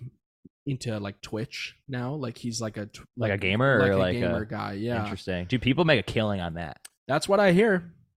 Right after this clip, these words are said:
Speaker 1: That's
Speaker 2: Like,
Speaker 1: what I hear.
Speaker 2: you just gotta have a good shtick to it, but
Speaker 1: Yeah, you gotta be, like, cool and funny and likable and
Speaker 2: R-, right.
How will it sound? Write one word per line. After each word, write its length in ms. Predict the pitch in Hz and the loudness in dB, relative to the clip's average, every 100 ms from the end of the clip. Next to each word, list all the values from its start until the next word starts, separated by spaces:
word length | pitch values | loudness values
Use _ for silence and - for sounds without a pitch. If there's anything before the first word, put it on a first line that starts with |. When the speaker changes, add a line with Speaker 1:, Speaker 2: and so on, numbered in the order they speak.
| 135 | -4
Speaker 1:
That's 220 | 131 135 | 0 0
Speaker 2:
Like, 40 | 147 | 0
Speaker 1:
what 100 | 135 | 0
I 80 | 131 | 2
hear. 300 | 131 120 101 | 0 -2 -2
Speaker 2:
you 60 | |
just 120 | 110 | 0
gotta 160 | - 117 | 4 6
have 80 | 107 | 6
a 40 | |
good 140 | 110 98 | 4 4
shtick 300 | - 101 - | 2 0 2
to 120 | 90 | 2
it, 160 | 87 - | 2 0
but 300 | 92 87 - - | -2 -2 -4 -6
Speaker 1:
Yeah, 180 | 139 185 | 0 2
you 120 | 120 | 2
gotta 140 | 151 151 | 0 -2
be, 80 | 135 | 0
like, 260 | 110 104 | -2 -4
cool 360 | - 120 135 113 | -6 -4 -4 -4
and 120 | 107 | -6
funny 280 | 113 110 110 | -6 -6 -6
and 100 | 104 | -6
likable 560 | 101 107 113 101 98 98 | -6 -8 -10 -10 -10 -12
and 140 | 101 | -12
Speaker 2:
R-, 80 | 90 | -6
right. 340 | 101 92 85 | -2 0 -2